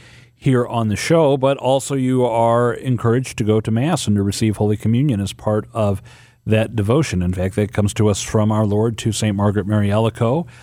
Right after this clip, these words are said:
Uh, to do that, of course, we need to be in a state of grace to receive Holy Communion, and so if you are not in a state of grace, you are not properly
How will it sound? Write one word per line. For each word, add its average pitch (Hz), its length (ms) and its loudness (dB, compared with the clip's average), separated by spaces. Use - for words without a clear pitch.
Uh, 101 140 0
to 104 140 -2
do 120 160 4
that, 127 160 2
of 117 100 -2
course, 127 260 -2
we 113 100 0
need 113 140 2
to 107 60 -2
be 113 100 0
in 110 80 0
a 104 40 0
state 110 280 0
of 95 140 -4
grace 107 380 0
to 113 120 0
receive 101 360 0
Holy 104 200 2
Communion, 101 560 0
and 95 180 0
so 95 200 -2
if 87 140 -4
you 101 120 2
are 92 220 2
not 107 300 0
in 107 80 0
a 95 40 0
state 101 280 -2
of 101 100 -8
grace, 98 320 -2
you 85 100 -2
are 87 60 -2
not 92 160 -4
properly 92 560 -2